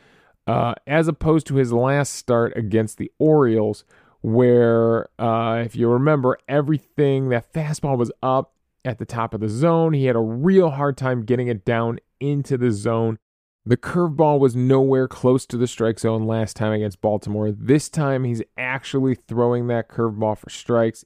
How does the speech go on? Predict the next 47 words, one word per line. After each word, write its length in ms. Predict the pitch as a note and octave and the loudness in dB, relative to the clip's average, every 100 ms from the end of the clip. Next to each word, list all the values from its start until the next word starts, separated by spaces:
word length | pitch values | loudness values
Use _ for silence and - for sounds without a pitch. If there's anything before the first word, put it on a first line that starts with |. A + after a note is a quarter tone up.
| - | -12
He's 180 | A2+ | -2
able 200 | A#2+ A#2 A2+ | 0 0 -2
to 80 | - | -4
keep 260 | - B2+ B2 | -8 -4 -2
it 140 | A#2+ - | -2 -2
on 220 | A#2 A#2 | -2 -2
the 80 | G#2+ | -4
plate, 420 | - C3+ C3+ A2+ _ _ _ _ _ _ | -4 0 0 -2 _ _ _ _ _ _
uh, 300 | A2+ A2+ G#2+ - | -2 0 0 0
and 200 | B2 A#2+ | 0 2
then 140 | A#2 | 0
throw 380 | G#2+ A#2 A#2+ A#2+ | -2 -2 2 2
it 160 | - | 0
down 260 | A2 A2 A2+ | -2 0 0
below 220 | A2+ A2 | 0 0
the 100 | G#2 | 0
knees 480 | G2+ A2 A2 G#2+ - _ _ _ | -2 -2 -2 -4 -6 _ _ _
when 240 | G2+ G#2 A2 | -4 -2 0
he 140 | G#2+ | -2
wants 440 | G#2 A2+ A2+ - | -2 -2 -2 -4
to. 160 | - A2+ | -4 -2
And 120 | A#2 | 0
he, 60 | C3 | 0
he 260 | C#3 D3+ D#3 | -2 0 2
was 180 | D3+ | 4
actually 320 | E3+ F3+ - D#3+ | 2 0 -2 0
mixing 320 | D#3+ - D#3+ | 0 -2 -2
in 80 | D3 | -2
some 140 | D3 | -4
sliders 500 | - D3 C3+ B2+ A2 | -4 -2 0 -2 -4
this 160 | A#2 - | -8 -14
time. 300 | - - - | -14 -14 -8
And 180 | G2+ G#2+ | -4 -2
he 120 | G#2 | -4
threw 220 | - B2 | -2 -2
some 140 | A#2+ | -2
sliders 480 | A2 - D3 D3 D3+ | -6 -4 -2 0 -2
for 200 | - C#3+ | -4 -8
strikes, 420 | - C#3+ C3 C3 | -4 0 0 -2
could 160 | - F#2 | -8 -10
hit 200 | - B2 | -8 -6
the 60 | G#2+ | -6
strike 300 | - A#2 A2+ | -2 -2 -2
zone 180 | A2 | -4
with 120 | G#2 - | -6 -10
the 60 | |
slider, 520 | - C3+ C3+ C3 B2+ | -8 -4 -2 0 -2